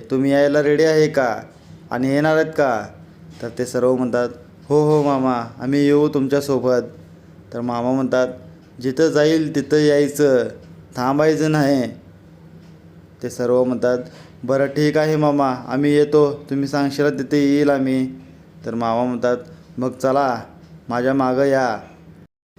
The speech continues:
ते सर्व लोक मामांसोबत निघू लागतात. इकडे आपण पाहतो, दामोदर विचार करत असतो की आपण जेवण बनवायचं किती व काय काय आणायचं,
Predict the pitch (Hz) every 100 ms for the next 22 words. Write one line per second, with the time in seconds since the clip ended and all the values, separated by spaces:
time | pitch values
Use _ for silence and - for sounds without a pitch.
0 | - - - - 131 131 135 135 143 135
1 | 135 131 - 123 123 127 131 131 131 139
2 | 120 110 113 117 113 117 113 - - -
3 | - 135 143 151 147 147 156 160 151 147
4 | 147 - - - - - 123 139 135 147
5 | 156 143 123 139 143 143 143 135 135 135
6 | 127 120 117 - - - - 151 151 156
7 | 131 131 135 151 143 131 135 135 143 135
8 | 113 120 117 110 113 127 131 131 123 151
9 | 151 139 131 123 123 113